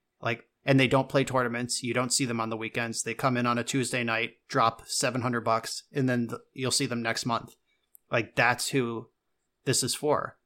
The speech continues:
And those people are not tapped in to, like, T C G mid pricing. They're not, they don't have, like, eBay up on their phone while they're talking to you, them. Like,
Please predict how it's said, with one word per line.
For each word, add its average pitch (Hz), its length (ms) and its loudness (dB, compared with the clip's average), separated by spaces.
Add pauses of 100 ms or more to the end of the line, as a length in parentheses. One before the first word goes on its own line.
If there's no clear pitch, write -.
And 135 180 4
those 127 160 4
people 139 300 0
are 120 100 2
not 117 320 2
tapped 113 320 0
in 110 320 -6 (300)
to, 117 500 0
like, 110 220 0
T 135 160 4
C 123 180 2
G 113 240 2
mid 110 220 -2
pricing. 110 640 0
They're 123 160 4
not, 123 340 6 (260)
they 120 120 6
don't 139 260 6
have, 120 260 6
like, 113 180 4
eBay 120 320 4
up 110 180 6
on 127 140 6
their 117 120 4
phone 117 420 4
while 120 240 8
they're 120 160 2
talking 113 420 4
to 107 140 -6
you, 120 140 0 (120)
them. 123 380 2
Like, 117 260 2